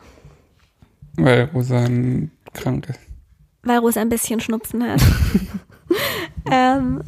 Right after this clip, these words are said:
Speaker 2: wir waren stehen geblieben bei, ob ich auch mal was Vegetarisches essen würde, aber die Frage war eigentlich abgehakt, glaub ich.
Speaker 1: Abgehakt?
Speaker 2: Abgehakt.
Speaker 1: Okay.
Speaker 2: Harkt. Hakt.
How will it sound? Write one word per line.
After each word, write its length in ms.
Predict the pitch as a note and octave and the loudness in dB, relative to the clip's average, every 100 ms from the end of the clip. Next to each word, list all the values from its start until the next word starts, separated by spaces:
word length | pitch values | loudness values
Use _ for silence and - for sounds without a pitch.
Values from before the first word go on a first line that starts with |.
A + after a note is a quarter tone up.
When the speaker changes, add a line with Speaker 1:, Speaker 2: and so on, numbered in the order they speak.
| - - - - - | -12 -10 -12 -12 -6
Speaker 2:
wir 160 | D#4 B3 | -2 2
waren 140 | B3+ | 0
stehen 240 | - C4 C4 | 2 2 2
geblieben 400 | C4 B3+ B3+ A#3+ | 2 2 2 0
bei, 560 | G3+ G2 G#2+ - A#3+ - - - - - | 0 2 2 2 0 -4 -16 -20 -16 -2
ob 180 | A#3 A#3 | 0 2
ich 220 | A#3+ - | 0 2
auch 180 | F#3+ A#3 | 0 2
mal 160 | B3 A3+ | 2 2
was 160 | A#3 | 0
Vegetarisches 640 | A3+ A#3 E3+ G#3 A#3+ A3+ - | -2 -2 -2 -2 -2 -4 -2
essen 240 | A#3 A#3 | -2 2
würde, 160 | A#3 A#3+ | 2 2
aber 80 | A3+ | 0
die 60 | |
Frage 280 | - G3+ G#3+ | 0 0 2
war 80 | G#3 | 2
eigentlich 240 | G3+ - | 2 0
abgehakt, 460 | - - A#3+ B3 D3 - | -2 -2 -2 -2 -4 -2
glaub 240 | F#2 E2+ - | -2 0 -2
ich. 80 | - - _ _ _ - | -4 -10 _ _ _ -6
Speaker 1:
Abgehakt? 580 | - - D3+ - - - - - | -4 2 2 2 -6 -20 -18 -8
Speaker 2:
Abgehakt. 840 | B3 - A#3+ - - - - - - - A3 | -8 -6 -6 -4 -4 -6 -12 -12 -14 -10 -2
Speaker 1:
Okay. 100 | B3 | 2
Speaker 2:
Harkt. 520 | A#3 A#3 - - - - | 4 2 -2 -14 -12 -2
Hakt. 360 | A3 A#3 - | -2 -2 -6